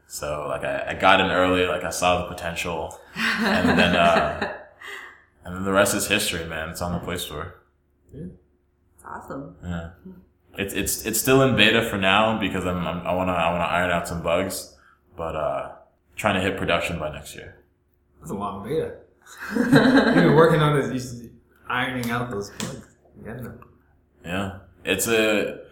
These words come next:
Speaker 1: it's, it's a marathon. It's not a sprint because you can always think of new features. There's always new technology coming out that you could make your app compatible with or, or upgrade.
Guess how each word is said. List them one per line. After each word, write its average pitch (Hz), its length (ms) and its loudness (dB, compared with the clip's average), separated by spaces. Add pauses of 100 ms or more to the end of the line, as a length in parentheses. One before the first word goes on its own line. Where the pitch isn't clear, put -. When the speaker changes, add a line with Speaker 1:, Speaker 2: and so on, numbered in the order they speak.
(260)
Speaker 1:
it's, 107 260 4
it's 117 140 4
a 120 60 4
marathon. 131 720 10
It's - 180 -4
not 104 140 6
a 90 60 2
sprint 80 400 -6 (180)
because 95 480 0
you 98 80 -2
can 101 100 0
always 113 320 4
think 113 160 -2
of 104 80 0
new 98 160 2
features. 90 800 -4 (200)
There's 92 280 2
always 101 400 4
new 101 100 -2
technology 92 560 -2
coming 90 240 -2
out 85 320 0
that 85 120 -4
you 85 140 -8
could 85 260 -6
make 80 260 -4
your 78 340 -2
app 78 280 0
compatible 82 500 -2
with 82 280 -4 (380)
or, 78 260 -4
or 71 300 -4
upgrade. 73 720 -4